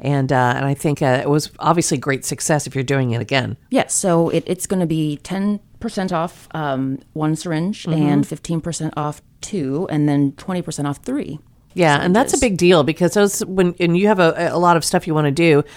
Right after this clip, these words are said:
Speaker 1: as far as cheeks or filling in volume, that, uh, those, those syringes can <laughs> get
Speaker 2: They
Speaker 1: used
Speaker 2: can
Speaker 1: up pretty
Speaker 2: go, they can go
Speaker 1: fast.
Speaker 2: pretty quickly. I mean, obviously, a syringe of filler when you're doing a lip or some
Speaker 1: Mm-hmm.
Speaker 2: fine lines around the mouth, you can, you can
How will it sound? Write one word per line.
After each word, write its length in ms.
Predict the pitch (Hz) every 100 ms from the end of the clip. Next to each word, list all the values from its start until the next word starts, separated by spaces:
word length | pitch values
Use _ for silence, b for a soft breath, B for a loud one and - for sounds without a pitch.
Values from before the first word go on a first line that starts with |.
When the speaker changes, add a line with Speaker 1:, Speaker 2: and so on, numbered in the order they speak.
| B
Speaker 1:
as 60 | -
far 160 | 170
as 160 | 143 135
cheeks 460 | - 151 147 - 147
or 160 | 131
filling 300 | - 147 147
in 100 | 139
volume, 500 | 135 139 139 127 123
that, 320 | 117 127 127 -
uh, 100 | 135
those, 260 | 156 - -
those 200 | 156 160
syringes 440 | - 143 160 131 139
can 320 | - 127 135
<laughs> 160 | 226 -
get 180 | 202 196
Speaker 2:
They 60 |
Speaker 1:
used 120 | 349
Speaker 2:
can 160 | 339 277
Speaker 1:
up 60 | 370
pretty 180 | 508
Speaker 2:
go, 0 |
they 160 | - 330
can 160 | 427 277
go 80 | 285
Speaker 1:
fast. 60 |
Speaker 2:
pretty 180 | 285 214
quickly. 340 | 185 330 240 180
I 40 |
mean, 100 | 185
obviously, 340 | 233 233 -
a 60 | 180
syringe 420 | - 196 220 226
of 100 | 185
filler 460 | - 175 180 196 190
when 220 | 170 165
you're 160 | 160 156
doing 260 | 156 156
a 60 | 147
lip 340 | 139 147 - -
or 200 | 156 143
some 160 | 139
Speaker 1:
Mm-hmm. 80 | 151
Speaker 2:
fine 280 | 156 151 147
lines 300 | 143 143 147
around 220 | 147 143
the 60 | 139
mouth, 500 | 139 143 269 - -
you 340 | 175 160 285
can, 260 | - 220 175 - -
you 120 | 466
can 220 | 587 220